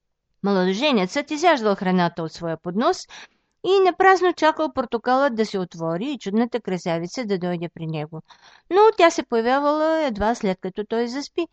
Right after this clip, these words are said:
Изяждала храната, оставена за нея, но се скривала обратно в портокала, преди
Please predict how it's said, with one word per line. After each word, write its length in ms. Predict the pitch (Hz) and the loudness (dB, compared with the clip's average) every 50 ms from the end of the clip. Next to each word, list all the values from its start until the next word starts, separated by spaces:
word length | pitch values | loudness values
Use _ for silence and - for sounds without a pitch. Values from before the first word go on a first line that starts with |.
| _ _ - - - - - | _ _ -20 -20 -16 -6 -4
Изяждала 580 | 330 330 330 370 330 294 214 190 190 180 180 180 | -2 2 4 6 4 4 4 2 0 0 0 -2
храната, 520 | 208 190 208 240 285 330 330 - 349 330 | -2 0 0 0 0 0 -2 -2 -2 -2
оставена 540 | 311 - - - 311 302 294 294 285 277 277 | -2 -4 -2 0 0 0 0 -2 -2 -4 -4
за 120 | 262 277 | -4 -4
нея, 220 | 277 269 262 254 240 | -4 -2 -2 0 0
но 160 | 226 220 202 | 0 0 -2
се 120 | - 185 | -4 -6
скривала 460 | - - - 302 320 294 220 185 175 | -8 -6 -4 -4 -2 -2 -2 -2 -2
обратно 400 | 170 170 190 214 226 226 - 208 | -2 -2 0 0 0 0 0 -2
в 60 | 190 - | -2 -4
портокала, 580 | - 175 - - 170 - - 165 156 156 156 151 - - - - _ - _ _ _ _ _ _ _ _ | -8 -12 -12 -12 -12 -12 -10 -8 -8 -8 -8 -10 -12 -16 -20 -20 _ -20 _ _ _ _ _ _ _ _
преди 1040 | 170 170 170 156 147 156 165 160 170 185 190 208 220 220 214 202 190 180 165 160 | -6 -4 -4 -4 -6 -8 -6 -4 -2 0 2 2 4 4 4 2 2 0 -2 -6